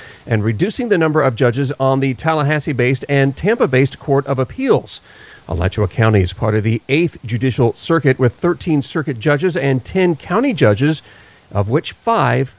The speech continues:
serve Alachua County. The twenty twenty-three Atlantic hurricane season ended yesterday, resulting in one of the most active seasons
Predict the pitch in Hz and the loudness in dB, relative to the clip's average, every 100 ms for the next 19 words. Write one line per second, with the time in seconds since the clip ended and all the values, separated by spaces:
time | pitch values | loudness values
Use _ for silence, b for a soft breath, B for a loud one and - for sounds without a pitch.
0 | - - 185 143 117 113 - 107 - 147 | -18 -6 0 2 2 0 0 -6 -4 0
1 | 131 98 69 - - - - - - - | 2 2 -2 -10 -20 -20 -20 -20 -20 -20
2 | - - - B B B B 170 - 294 | -20 -20 -18 B B B B -2 2 0
3 | 294 233 214 175 190 147 170 156 135 160 | 0 0 2 4 4 4 4 2 0 2
4 | 151 165 147 175 147 147 147 156 226 294 | 2 2 0 0 2 2 2 0 0 -2
5 | 185 135 120 104 127 123 135 135 139 139 | -4 0 0 0 0 2 4 2 2 0
6 | 147 147 135 165 160 160 156 160 - 147 | 2 2 2 2 2 4 4 2 -2 -6
7 | 175 - 277 214 - 160 160 156 | -4 -4 -6 -6 -4 -2 2 2